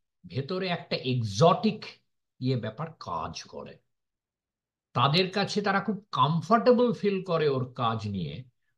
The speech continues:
কারণ উনি যে লেন্সটা দিচ্ছেন ডোকরাকে দেখার,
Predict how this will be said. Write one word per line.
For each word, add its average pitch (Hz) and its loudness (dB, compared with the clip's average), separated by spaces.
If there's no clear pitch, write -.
কারণ 147 2
উনি 220 4
যে 220 8
লেন্সটা 175 2
দিচ্ছেন 143 -2
ডোকরাকে 170 -2
দেখার, 98 -4